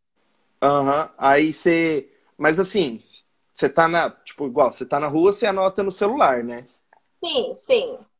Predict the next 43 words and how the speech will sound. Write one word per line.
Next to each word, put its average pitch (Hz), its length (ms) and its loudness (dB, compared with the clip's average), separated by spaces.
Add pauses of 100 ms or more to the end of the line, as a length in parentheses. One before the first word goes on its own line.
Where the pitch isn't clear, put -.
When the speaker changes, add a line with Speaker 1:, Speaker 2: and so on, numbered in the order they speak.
Speaker 2:
com 202 160 -8 (100)
Speaker 1:
Aí 277 180 4
Speaker 2:
certeza. 180 240 2
Speaker 1:
cê - 20 0
Speaker 2:
Eu 233 80 -2
chego 262 240 -2
em - 100 -20
casa, 254 340 2
caderno. 196 560 -2 (500)
Speaker 1:
Aham. 127 540 -6 (220)
Aí 143 300 2
cê, 165 260 -4 (220)
cê 170 180 -2
tem, 180 480 -2
tipo - 260 -6
assim, 151 220 -4
cê 147 260 -2
escreve 151 840 -2 (460)
periodicamente, 151 880 0
todo 139 240 -2
dia? 143 460 2
Cê 139 220 -6
tem 147 160 -4
algum 151 280 0
exercício 139 760 -4
que - 100 -14
cê 139 140 0
usa, 135 380 2
assim, 139 320 -4
pra, 127 420 -2 (400)
vamos 143 200 -2
supor, 156 240 4
"Ah, 165 240 6
vou 151 400 2
começar 160 400 0
a - 20 6
escrever 160 320 2
agora, 160 320 4
vou 117 100 -10
fazer 131 260 -4
esse 135 160 -4
exercício 139 600 -2
aqui 175 480 0